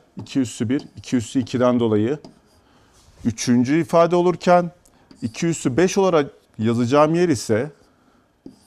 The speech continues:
iki üssü üç, iki üssü dört, iki üssü beşten bu sefer soldan, soldan olarak üçüncü ifade olduğunu görüyorum. Başka bir ifade almayacağına göre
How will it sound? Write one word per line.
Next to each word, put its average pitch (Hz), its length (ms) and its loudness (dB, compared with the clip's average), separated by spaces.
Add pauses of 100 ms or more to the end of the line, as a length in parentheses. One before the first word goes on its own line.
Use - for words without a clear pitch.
(140)
iki - 240 -10
üssü 107 240 -6
üç, 123 220 -4
iki 120 220 -6
üssü 104 240 -4
dört, 131 200 -2
iki 135 240 -4
üssü 110 280 -4
beşten 135 540 -2 (1700)
bu - 80 -6
sefer 147 420 0 (640)
soldan, 147 680 4 (100)
soldan 139 500 0
olarak 127 260 0 (100)
üçüncü 147 380 -2
ifade 110 360 2
olduğunu 104 340 -2
görüyorum. 170 400 2 (500)
Başka 110 420 0
bir 240 80 0
ifade 190 400 0
almayacağına 156 800 2
göre 98 420 -4